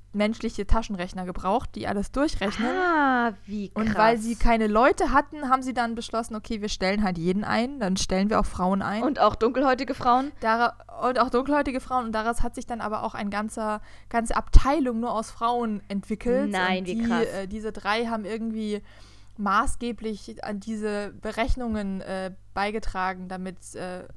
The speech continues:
Speaker 1: das Apollo-Programm, äh, auch zum Mond fliegen konnte. Und das ist ein Film darüber, ähm, zum Beispiel mit Oc-, Octavia Spencer in der Hauptrolle, die ich
Speaker 2: Ja,
Speaker 1: auch
Speaker 2: die
Speaker 1: grandios
Speaker 2: kenn ich.
Speaker 1: finde.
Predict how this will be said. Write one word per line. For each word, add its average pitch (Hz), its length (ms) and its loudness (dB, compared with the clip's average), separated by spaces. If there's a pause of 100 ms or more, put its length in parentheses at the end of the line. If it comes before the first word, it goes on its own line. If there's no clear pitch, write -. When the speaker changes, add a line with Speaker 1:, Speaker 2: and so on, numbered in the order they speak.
(160)
Speaker 1:
das 196 200 -10
Apollo-Programm, 180 960 -2
äh, 180 280 -10
auch 185 240 -8 (500)
zum 208 180 -4
Mond 311 220 0
fliegen 190 320 -6
konnte. 175 420 -8
Und 175 120 -10
das 196 140 -12
ist 220 100 -12
ein 226 160 -6
Film 349 300 -6
darüber, 196 640 -4 (560)
ähm, 208 680 -6 (460)
zum 233 140 -4
Beispiel 247 340 0
mit 247 160 -6
Oc-, - 240 -10
Octavia 247 520 0
Spencer 254 500 -4
in 170 80 -6
der 180 120 -8
Hauptrolle, 180 440 -10
die 277 120 -2
ich 349 140 -4
Speaker 2:
Ja, 605 100 0
Speaker 1:
auch 622 60 -4 (140)
Speaker 2:
die 554 60 -4
Speaker 1:
grandios 262 500 0 (140)
Speaker 2:
kenn 453 140 -2
ich. 175 60 -6
Speaker 1:
finde. 208 240 -6